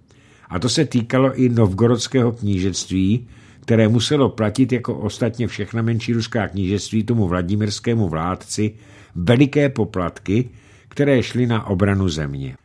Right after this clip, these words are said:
Tato malá ruská knížectví tak neměla dost peněz na vydržování vlastní armády. A právě s tím švédský jarl Birger, což to jarl znamenalo v překladu něco jako velký náčelník, a v mocenské hierarchii stál jarl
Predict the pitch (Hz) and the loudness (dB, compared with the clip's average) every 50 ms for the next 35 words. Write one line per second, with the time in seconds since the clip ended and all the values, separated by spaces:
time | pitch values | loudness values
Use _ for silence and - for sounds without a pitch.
0 | _ _ - 101 - 117 110 113 131 151 165 160 156 156 147 - - 170 160 135 | _ _ -6 0 2 4 4 6 4 4 2 2 0 0 -2 -2 -2 -2 -2 -2
1 | - 156 160 147 139 151 147 - - - 151 143 127 151 135 - 131 127 131 143 | -2 -2 -2 0 0 0 -2 -4 -2 -2 0 0 0 -2 -2 0 2 4 6 6
2 | 139 127 117 101 95 87 82 78 80 80 - - - - 95 90 92 104 104 98 | 4 4 4 2 2 2 0 -2 -2 -4 -6 -8 -6 -4 -2 -2 0 -2 -2 -2
3 | - 98 87 87 98 90 101 95 87 110 113 110 110 110 113 113 110 101 104 107 | -4 -4 -2 0 0 0 0 0 0 0 0 0 0 0 0 0 0 0 0 -2
4 | 104 - 120 120 107 92 107 107 101 92 85 80 76 73 69 71 67 - - _ | -4 -4 -6 -6 -4 -4 -2 -2 -2 -2 -2 -2 -4 -4 -6 -6 -8 -8 -12 _
5 | _ _ _ _ _ - - - - 82 - - 107 110 120 131 139 135 127 104 | _ _ _ _ _ -20 -20 -12 -10 -10 -4 0 0 2 2 2 2 2 2 2
6 | - - - - 98 92 90 92 92 104 127 131 - - - 98 107 123 127 - | 0 -2 -2 0 0 2 2 2 0 -2 -4 -6 -8 -4 -2 -2 -2 -2 -2 -4
7 | - - 104 98 92 90 101 113 113 98 85 73 78 85 78 71 71 78 78 85 | -4 -2 -2 0 2 2 2 0 0 0 0 0 0 -2 -2 -2 -2 -2 -2 -2
8 | 117 - - - _ _ _ _ _ _ _ _ _ _ _ - - 101 85 - | -2 -4 -6 -12 _ _ _ _ _ _ _ _ _ _ _ -4 -2 -2 -2 -2
9 | - - - - - 85 80 80 92 110 110 95 80 71 64 64 78 87 90 92 | -6 -10 -12 -6 -4 -2 0 0 0 2 2 0 -2 -2 -4 -4 -4 -4 -2 -2
10 | 92 95 92 95 92 - - - 85 - - 92 92 90 95 82 - - 85 85 | -2 -2 -2 -2 -2 -4 -6 -8 -8 -4 -4 -2 -2 -2 -4 -4 -4 -6 -4 -2
11 | 98 85 95 98 90 - - 101 95 92 98 104 110 104 - 110 113 110 104 98 | 0 2 2 2 0 0 -2 -2 -2 -2 -2 -2 -4 -4 -2 -2 -2 -2 -2 -2
12 | 82 76 69 65 - - _ _ _ _ _ _ _ - _ - 80 80 76 73 | -4 -4 -6 -8 -12 -18 _ _ _ _ _ _ _ -20 _ -8 -6 -6 -4 0
13 | 87 107 104 - 110 107 101 - - 101 87 73 85 117 139 139 117 90 87 82 | 0 0 0 0 0 -2 -2 -2 -2 -2 -2 0 2 2 2 2 2 0 -2 -4
14 | - - - 90 95 98 - - - 98 90 82 82 80 82 87 87 85 87 101 | -6 -6 -4 -4 -2 -2 -4 -4 -2 0 0 0 2 2 2 2 2 2 2 2
15 | 110 | 2